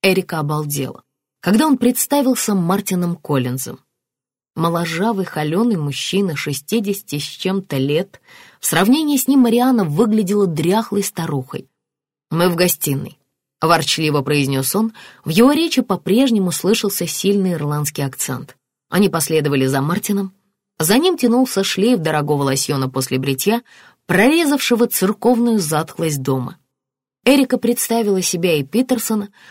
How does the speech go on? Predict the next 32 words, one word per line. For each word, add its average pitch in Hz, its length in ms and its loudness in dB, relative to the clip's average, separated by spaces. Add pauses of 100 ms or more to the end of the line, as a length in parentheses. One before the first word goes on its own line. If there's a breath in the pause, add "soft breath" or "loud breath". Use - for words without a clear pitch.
(140 loud breath)
Марианна 311 480 2
сидела 262 400 2
на 226 120 2
конце 185 320 -2
длинного 160 480 -2
дивана 180 380 0
ближе 147 380 -4
к - 40 -20
камину. 214 460 -2 (340 soft breath)
Одета 262 380 0
она 160 160 -2
была 151 300 2
в - 80 -10
черное 269 480 2
с - 80 -6
ног 233 180 2
до 202 100 0
головы, 202 440 2
и - 20 -6
траурный 143 560 -2
наряд 143 480 -2 (220 soft breath)
лишь 214 280 4
подчеркивал 214 800 0
ее 170 220 0
мертвенную 165 720 -4
бледность. 135 720 -6 (360)
В - 120 -20
правой 165 440 2
руке 196 380 -2 (400)
она 160 240 0
сжимала 127 440 -2
четки, 220 580 -2